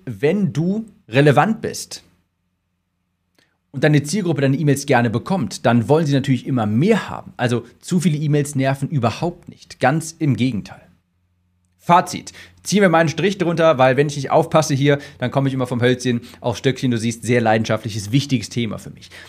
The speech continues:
Einer meiner Grundsätze war von Anfang an für dieses Business,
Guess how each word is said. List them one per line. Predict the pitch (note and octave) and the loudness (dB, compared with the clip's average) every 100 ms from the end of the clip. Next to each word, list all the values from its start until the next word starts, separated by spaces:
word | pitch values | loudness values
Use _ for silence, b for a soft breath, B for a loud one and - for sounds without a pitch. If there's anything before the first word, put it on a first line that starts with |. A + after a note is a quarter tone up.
| B B | B B
Einer | B2+ D#3 E3+ E3 | 0 2 4 6
meiner | D#3 E3 D#3 | 4 6 4
Grundsätze | B2 C3 G#3+ - G#2+ - | 4 6 4 4 -2 0
war | A#2+ B2+ | 2 4
von | C#3+ C#3 | 2 0
Anfang | C#3 F3 F#3+ G3 F3+ | 0 0 2 0 2
an | B2 A#2+ | -2 -2
für | C3+ | -4
dieses | A#2+ A2+ A2 | -6 -8 -6
Business, | C3 A#2+ D3+ F3 | -4 -2 -4 -4